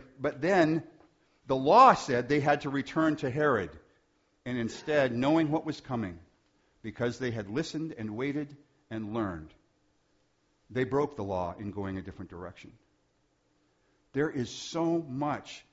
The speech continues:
to this story, but even then, Mary and Joseph greeted them and welcomed them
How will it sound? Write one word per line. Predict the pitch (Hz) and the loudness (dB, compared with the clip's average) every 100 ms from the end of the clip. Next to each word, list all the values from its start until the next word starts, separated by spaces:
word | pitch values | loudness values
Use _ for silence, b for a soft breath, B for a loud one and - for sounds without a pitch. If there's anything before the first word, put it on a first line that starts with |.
| _ | _
to | - | -10
this | 113 117 | -8 -8
story, | - 139 123 92 82 - | -8 -6 -4 -4 -8 -10
but | 107 | -10
even | 139 160 170 151 | -8 -6 -6 -4
then, | 151 123 95 | -4 -2 -4
Mary | 98 117 123 117 | -4 -4 -4 -6
and | 110 | -6
Joseph | 113 110 - 104 - b b _ | -6 -6 -6 -10 -12 b b _
greeted | 104 123 143 135 | -8 -6 -4 -6
them | 135 127 127 - b b b b b - | -6 -4 -6 -10 b b b b b -14
and | 98 87 | -12 -8
welcomed | 101 110 - 98 95 | -8 -8 -10 -10 -8
them | 92 90 90 87 | -8 -8 -10 -12